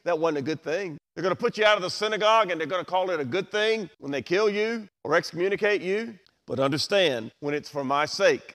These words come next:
I will bless you. For you will be genuinely happy. Yes, it'll be hard, but you will be genuinely happy. Why? 'Cause you're a Christian. Now, I want to go and be salt.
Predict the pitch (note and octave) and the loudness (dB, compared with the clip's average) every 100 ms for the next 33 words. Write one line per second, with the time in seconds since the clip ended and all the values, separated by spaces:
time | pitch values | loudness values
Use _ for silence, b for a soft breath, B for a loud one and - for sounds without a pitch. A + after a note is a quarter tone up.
0 | _ A2+ B2 A#2 D#3 - B2 G2+ - - | _ -10 -6 -2 -2 -2 -8 -12 -16 -12
1 | B2 B2+ A2 C3 C3 C3 C3 D3+ C#3 - | -8 -6 -4 -4 -4 -4 -2 0 0 -2
2 | - _ A#2 B2+ C3+ C#3 C3+ D3 B2 F#2+ | -18 _ -12 -10 -6 -4 4 4 4 0
3 | - G2+ B2+ B2+ A2+ C3+ C3 C3+ C3+ D#3 | -14 -8 -6 -4 -4 -4 -6 -6 0 2
4 | C#3+ A#2 - C3 D3 C3 G2+ - B2 G#2+ | 2 0 -10 0 2 2 -2 -10 -12 -8
5 | C3 C3+ F3+ - C#3+ A2+ A#2+ G#2 B2+ C#3 | -6 0 -2 0 -6 -6 -8 -8 -8 -4
6 | G#2+ F3+ D#3 - - - _ _ _ B2 | 6 8 8 4 -6 -20 _ _ _ -12
7 | A2 A2+ - C3 G#2+ | -10 -6 -2 -2 -2